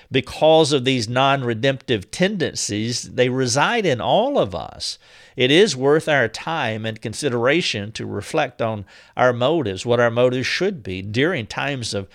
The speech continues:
of confrontation. And so under this idea of Christ-loving confrontation, the first of my three keys,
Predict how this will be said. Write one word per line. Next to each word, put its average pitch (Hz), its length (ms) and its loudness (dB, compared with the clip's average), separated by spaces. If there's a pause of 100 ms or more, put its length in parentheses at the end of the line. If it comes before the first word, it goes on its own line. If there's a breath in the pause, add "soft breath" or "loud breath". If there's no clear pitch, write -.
(300 loud breath)
of 120 160 -2
confrontation. 131 880 0
And 120 120 -4
so 139 220 2
under 220 320 2
this 170 240 2
idea 151 720 2
of 95 280 -2
Christ-loving 156 1400 0 (440 soft breath)
confrontation, 151 1160 0
the 110 80 -2
first 143 420 0
of 127 80 -2
my 123 200 0
three 139 360 0
keys, 139 760 -2